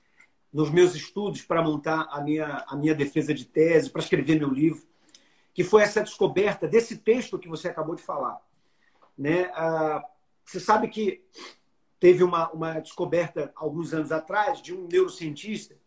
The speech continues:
que descobriu um local do cérebro onde as ondas neurológicas se encontram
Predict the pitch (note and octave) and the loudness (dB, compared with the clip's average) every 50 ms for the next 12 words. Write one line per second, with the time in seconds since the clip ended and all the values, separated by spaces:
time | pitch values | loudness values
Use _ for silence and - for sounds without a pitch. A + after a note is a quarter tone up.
0 | _ _ _ _ _ _ _ _ _ _ - G3 A3 A3 - - - B3 G3 A3 | _ _ _ _ _ _ _ _ _ _ -6 -4 -4 -4 -4 -4 -4 -2 0 0
1 | B3 C4 C4+ C4+ C4 B3 G#3+ - - - G3 F#3+ F#3 D#3 D3+ C#3+ - - - G3+ | 0 0 0 4 6 6 4 4 2 2 2 2 2 2 -2 -4 -6 -6 -4 -4
2 | G#3+ G#3+ F3+ D#3+ C#3+ D3 D#3 E3 F#3+ G3+ G3 G3+ F#3+ F3+ D3+ - - D3 G3 A#3 | -2 -2 -2 -4 -4 -4 -6 -6 -6 -6 -2 0 0 0 -2 -6 -8 -6 -4 -2
3 | B3+ B3+ A3+ F#3 D3+ D3 C3 B2 - - - - - D3+ D#3 E3+ F3 D#3+ D#3 D3 | -2 -2 -4 -2 -2 -2 -2 -4 -8 -14 -16 -12 -8 -4 -2 -2 0 0 0 -2
4 | C#3+ D#3 E3+ F#3 - - - E3+ - - - G3+ G3 E3 - F3+ F3+ F#3+ G3+ - | -2 -2 -2 -4 -4 -6 -10 -12 -12 -10 -10 -10 -10 -8 -6 -4 -4 -4 -4 -4
5 | A3+ A3 A3 G#3+ | -6 -8 -8 -12